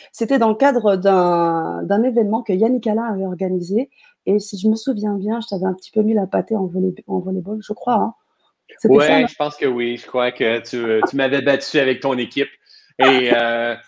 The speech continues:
Speaker 2: mais j'ai déjà oublié, hein.
Speaker 1: <laughs> Ah, c'est ça, ouais. Moi, j'ai pas oublié. J'ai pas du tout oublié. Depuis, bah, depuis, en fait, j'ai pris le temps de te,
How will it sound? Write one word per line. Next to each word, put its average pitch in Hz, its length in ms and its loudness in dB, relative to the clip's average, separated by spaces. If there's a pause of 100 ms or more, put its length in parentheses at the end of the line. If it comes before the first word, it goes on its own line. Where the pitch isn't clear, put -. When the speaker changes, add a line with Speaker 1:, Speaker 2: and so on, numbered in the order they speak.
Speaker 2:
mais 151 100 -6
j'ai 160 120 -2
déjà 170 180 0
oublié, 143 440 -2
hein. 113 100 -6 (180)
Speaker 1:
<laughs> - 280 -6
Ah, 247 200 8
c'est 247 300 -2
ça, 285 80 2
ouais. 202 300 0 (160)
Moi, 302 180 0
j'ai 240 80 2
pas 277 160 0
oublié. 196 420 2 (320)
J'ai 208 200 2
pas 226 80 2
du 214 180 0
tout 208 60 2
oublié. 185 300 0
Depuis, 277 460 4 (240)
bah, 202 60 6
depuis, 226 260 2
en 240 120 0
fait, 254 180 0
j'ai 226 80 4
pris 240 200 -2
le 214 60 0
temps 233 180 2
de 196 160 2
te, 196 180 -6